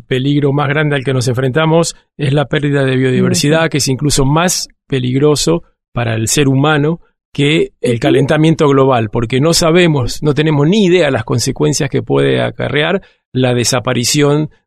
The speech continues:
Speaker 1: de cada uno de los miles de organismos vivos que forman parte del suelo y del ambiente en general.
Speaker 3: Sí, no sabemos cuáles son las consecuencias reales, pero hay una cosa que es cierta. Cada vez que perdemos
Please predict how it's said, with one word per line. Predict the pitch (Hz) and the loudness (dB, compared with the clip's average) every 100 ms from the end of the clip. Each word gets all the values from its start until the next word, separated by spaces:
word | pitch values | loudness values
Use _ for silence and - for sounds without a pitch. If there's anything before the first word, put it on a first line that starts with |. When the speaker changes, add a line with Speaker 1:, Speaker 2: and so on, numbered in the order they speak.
| - | -8
Speaker 1:
de | 120 120 | -4 -2
cada | 147 143 135 | 0 2 2
uno | 139 160 170 151 | 4 4 2 0
de | 123 123 | -2 -2
los | 117 | 0
miles | 135 143 131 | 2 2 2
de | |
organismos | 127 123 131 135 117 | 0 0 0 0 2
vivos | 131 147 - | 2 0 -2
que | 120 | -4
forman | 135 127 120 | -2 -2 -4
parte | 117 127 135 120 | -4 -6 -2 -2
del | 113 | -2
suelo | 139 139 143 | 0 0 0
y | |
del | 117 | 0
ambiente | 117 120 113 | -2 -2 -2
en | 113 | -4
general. | 123 120 123 107 - _ _ _ _ _ _ _ _ _ _ _ | -6 -4 -4 -6 -12 _ _ _ _ _ _ _ _ _ _ _
Speaker 3:
Sí, | 330 254 - | 0 0 0
no | 233 320 | 0 2
sabemos | 339 311 330 330 - | 2 0 0 -4 -2
cuáles | 285 285 - | -2 -2 -6
son | 277 | -8
las | 247 | -6
consecuencias | 254 233 233 226 233 233 214 | -6 -4 -2 -2 0 0 0
reales, | 220 240 269 - | 2 2 2 0
pero | 226 | 2
hay | 226 | 2
una | 226 220 | 2 0
cosa | 226 226 226 | -4 -6 -6
que | - 202 | -2 -4
es | - | -2
cierta. | - 196 - 165 165 _ _ _ _ _ _ | -4 -4 -2 -6 -6 _ _ _ _ _ _
Cada | 311 302 277 277 | 0 2 2 2
vez | 277 - | -2 -2
que | 233 | -2
perdemos | 226 214 233 233 | -2 -4 -8 -10